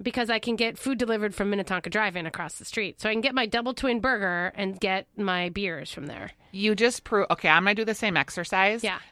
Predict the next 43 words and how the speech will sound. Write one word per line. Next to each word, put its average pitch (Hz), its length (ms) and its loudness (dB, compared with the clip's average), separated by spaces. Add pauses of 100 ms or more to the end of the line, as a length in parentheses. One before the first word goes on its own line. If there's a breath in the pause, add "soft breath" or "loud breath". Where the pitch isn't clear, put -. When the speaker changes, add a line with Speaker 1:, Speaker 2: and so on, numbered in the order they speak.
Speaker 2:
And 165 120 0
then 165 80 2
we're 165 120 4
gonna 165 120 0
talk 160 240 4
about 156 220 4
why 143 260 6
I 143 40 2
had 143 240 0
you 151 80 -4
do 127 160 -4
it. 104 100 -6 (120)
Speaker 1:
Okay. 202 260 -4 (240)
Speaker 2:
Okay, 165 300 2
so 151 300 2
three 208 260 2
breweries. 165 760 0 (140)
I 156 140 6
just 160 180 -2
have 160 140 4
to 165 60 -8
pick - 260 -6
where 135 100 0
I'm 131 120 0
gonna 131 200 -6
go. - 240 -4 (480 soft breath)
I'm 170 160 2
gonna 208 180 2
go 175 220 4
to 160 280 0
Bad 160 220 6
Weather 208 220 4
Brewing 185 420 0
because 180 340 -2
Speaker 1:
Yeah. 147 60 2
Speaker 2:
I 147 60 0
think 151 240 -6
that 151 200 -2
their 147 220 0
beer 147 280 -2
is 156 140 -4
really 151 240 -2
good, 139 340 -2